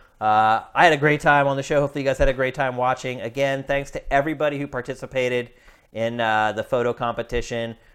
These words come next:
Um, I will say we are going to have a flash sale, uh, for Black Friday on the shirts on Friday. It's not gonna be that long. It's gonna be probably, like,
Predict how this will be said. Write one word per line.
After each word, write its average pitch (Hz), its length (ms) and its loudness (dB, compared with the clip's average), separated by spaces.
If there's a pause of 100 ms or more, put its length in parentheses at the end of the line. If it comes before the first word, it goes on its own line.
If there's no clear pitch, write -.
(160)
Um, 107 380 -2 (760)
I 139 100 6
will 156 200 4
say 147 440 2
we 135 200 -2
are 156 120 4
going 151 320 -2
to 165 160 -6
have 139 560 0
a 117 240 -2 (220)
flash 143 680 -4
sale, 95 720 -4 (520)
uh, 101 200 -2
for 117 160 -6
Black 117 320 0
Friday 117 680 0
on 113 260 0
the 113 80 -8
shirts - 580 -6 (160)
on 101 440 -4 (180)
Friday. 92 540 -4
It's - 180 -18
not 117 240 -6
gonna 175 180 -4
be 175 120 -4
that 165 180 0
long. 151 340 0
It's 139 100 -6
gonna 143 160 -4
be 139 120 -4
probably, 139 380 -2
like, 127 280 0